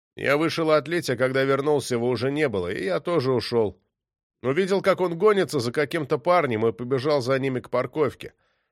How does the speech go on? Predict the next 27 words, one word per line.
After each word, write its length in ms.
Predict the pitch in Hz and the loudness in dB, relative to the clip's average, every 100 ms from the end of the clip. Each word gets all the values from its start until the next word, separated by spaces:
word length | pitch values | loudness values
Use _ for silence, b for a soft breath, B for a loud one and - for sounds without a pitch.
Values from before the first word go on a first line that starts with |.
| _ _ _ _ - | _ _ _ _ -8
Потом 320 | 92 190 190 | -2 0 2
они 160 | 165 | 2
скрылись 440 | 139 - 180 165 135 | 0 -2 0 0 0
под 160 | 151 | 0
мостом, 520 | 143 151 143 208 196 139 | 2 2 2 0 2 2
а 100 | 123 | 2
ещё 260 | 123 208 | 2 0
потом 440 | 180 135 127 107 101 | 2 2 2 2 2
раздался 560 | 117 107 160 156 117 | -2 0 0 2 0
выстрел. 520 | 104 120 - 92 69 _ _ _ _ _ _ _ | 0 -2 -2 -6 -8 _ _ _ _ _ _ _
Я 200 | 98 135 | 2 2
побежал 460 | 147 151 147 170 151 | 2 0 2 4 2
туда, 400 | 165 156 180 160 | 0 2 4 4
увидел 400 | 120 131 123 139 | 4 2 0 0
Йонни, 420 | 151 165 127 98 | 2 2 2 0
у 80 | 104 | -2
него 340 | 127 135 135 | 0 0 0
всё 200 | 120 151 | 0 0
лицо 320 | 143 143 - 175 | 0 0 -2 0
было 260 | 147 127 | 2 4
разворочено, 800 | 113 98 120 131 113 98 87 82 | 2 2 0 2 -2 -4 -6 -8
а 40 | |
тот, 380 | 85 175 180 - _ _ | -6 -2 -2 -2 _ _
другой 520 | 143 156 160 160 135 | -8 -4 -2 2 0
парень, 460 | - 151 123 90 - _ _ _ _ | 4 4 4 -2 -12 _ _ _ _
куда-то 320 | 110 131 147 | -4 0 -2
свалил. 560 | - 110 107 113 92 - | -2 -2 0 0 -4 -8